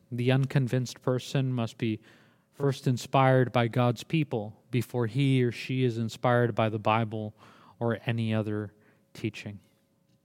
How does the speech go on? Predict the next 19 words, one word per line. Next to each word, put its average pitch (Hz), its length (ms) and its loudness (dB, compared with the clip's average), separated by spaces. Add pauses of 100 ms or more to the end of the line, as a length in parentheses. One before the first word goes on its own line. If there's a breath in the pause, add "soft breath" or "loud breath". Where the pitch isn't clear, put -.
(720 soft breath)
You 113 100 -6
know, 113 80 -2
I 113 80 0
think 117 240 -6
of 110 120 -2
a 110 40 0
friend 123 360 -4
of 104 100 -6
mine, 107 360 -2
uh, 113 300 -8
a 113 120 -10
pastoral 120 560 -4
mentor, 117 640 -4
who 123 120 -2
shared 170 320 0
with 139 140 -4
me 127 140 0
a 117 40 0
conversation 135 880 -2